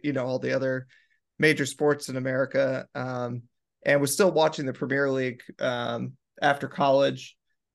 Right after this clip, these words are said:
And, uh, a friend of mine, uh, was a big, uh, Southampton supporter, so I watched a bunch of games with him, but never really, uh, attached myself to a team. Not, you know, never really fell in love until, uh,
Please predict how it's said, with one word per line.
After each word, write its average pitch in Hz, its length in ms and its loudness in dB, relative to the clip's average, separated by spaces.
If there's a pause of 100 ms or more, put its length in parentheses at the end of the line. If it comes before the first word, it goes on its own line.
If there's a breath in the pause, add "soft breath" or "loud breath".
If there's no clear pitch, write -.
(240)
And, 135 400 0
uh, 127 240 -2
a - 60 -18
friend 165 200 4
of 139 100 2
mine, 135 480 -2 (260)
uh, 131 280 0
was 127 220 -4
a 127 60 -6
big, 131 420 -2 (260)
uh, 127 160 0
Southampton 135 640 -2
supporter, 131 500 0
so 131 140 -2
I 131 60 2
watched 131 260 0
a 117 60 -4
bunch 131 240 -4
of 117 80 -8
games 131 240 -2
with 123 100 -14
him, 131 260 -2
but 123 160 -4
never 143 240 2
really, 127 500 2
uh, 127 260 0 (260)
attached 143 400 0
myself 131 440 0
to 131 100 -4
a 131 40 -6
team. 131 440 -4
Not, 131 160 -4 (260)
you 147 100 2
know, 127 140 2
never 131 220 0
really 127 260 0
fell 131 240 2
in 127 80 -6
love 127 300 -2
until, 127 640 2
uh, 120 360 -2